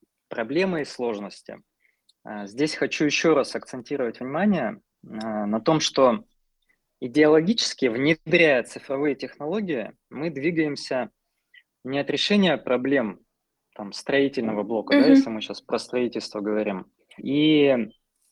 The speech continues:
Speaker 1: не концентрируемся на сложностях, которые у нас, э, на пути возникают. То есть это всё для нас какие-то интересные задачи. Мы двигаемся, на самом деле, к достижению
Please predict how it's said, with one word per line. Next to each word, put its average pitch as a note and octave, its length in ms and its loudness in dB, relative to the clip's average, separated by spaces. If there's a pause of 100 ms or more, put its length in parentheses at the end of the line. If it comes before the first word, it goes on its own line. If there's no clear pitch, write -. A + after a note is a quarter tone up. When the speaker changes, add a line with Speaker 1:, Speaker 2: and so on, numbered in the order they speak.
(280)
Speaker 1:
не C#3+ 720 2
концентрируемся E3 960 2
на A#2+ 400 0
сложностях, C#3+ 920 0
которые A#2+ 460 -8
у A2+ 60 -8
нас, - 380 -8
э, A2+ 240 -4
на A#2+ 140 -4
пути C#3 300 -4
возникают. A#2 640 -4
То G2+ 80 -8
есть - 140 -8
это F3+ 200 0
всё - 200 0
для B2 140 0
нас C#3+ 180 0
какие-то C#3 420 -2
интересные A#2+ 560 -4
задачи. A2 440 -4 (480)
Мы D3 80 0
двигаемся, F#3 480 6
на C3 60 -4
самом C#3 220 -4
деле, F3 200 6
к B2+ 100 -4
достижению C#3 840 2